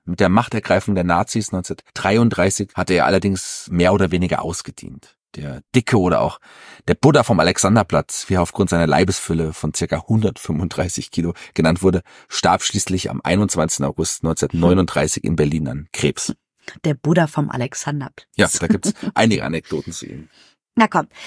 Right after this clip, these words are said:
Speaker 2: zum Schluss vielleicht noch eine amüsante Anekdote. Wir haben hier so wenig zu lachen gehabt heute, da würde das am Ende ganz gut tun.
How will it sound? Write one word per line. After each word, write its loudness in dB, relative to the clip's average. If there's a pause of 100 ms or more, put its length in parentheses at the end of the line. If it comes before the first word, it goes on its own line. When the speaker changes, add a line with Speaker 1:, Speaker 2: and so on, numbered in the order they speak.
(300)
Speaker 2:
zum 4
Schluss 2
vielleicht 4
noch 0
eine 2
amüsante 2
Anekdote. 2 (560)
Wir 2
haben 2
hier 4
so 2
wenig 2
zu -2
lachen 2
gehabt 2
heute, 0
da 4
würde 0
das -2
am -2
Ende -2
ganz -8
gut -10
tun. -2